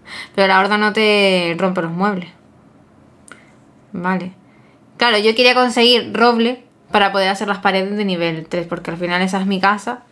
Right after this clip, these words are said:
y por lo menos la quiero tener cerrada, aunque ya ven que no, que en realidad es por estética, porque la horda va a romperme las paredes.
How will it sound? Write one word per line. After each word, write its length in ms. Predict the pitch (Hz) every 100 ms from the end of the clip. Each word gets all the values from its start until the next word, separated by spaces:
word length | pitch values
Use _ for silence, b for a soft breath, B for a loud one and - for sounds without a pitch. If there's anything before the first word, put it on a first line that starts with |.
| b b _
y 120 | 196
por 80 | 190
lo 60 |
menos 140 | 185 196
la 100 | 208
quiero 160 | 202
tener 220 | 185 185 190
cerrada, 340 | 185 180 151
aunque 280 | 175 165 170
ya 120 | 175
ven 200 | 185 190
que 120 | 185
no, 680 | 175 175 175 170 165 160 185 _ _ _ - B B B B B _ _
que 140 | 220 226
en 80 |
realidad 320 | 226 220 233 269
es 60 |
por 100 | 294
estética, 680 | 269 - 220 180 165 - 165 - 233
porque 720 | 185 185 185 180 170 170 170 170
la 140 | 180
horda 340 | 180 196 190 - _ - B B B _ B B B -
va 60 | 190
a 20 |
romperme 320 | 190 185 180
las 200 | 170 165
paredes. 340 | - - 202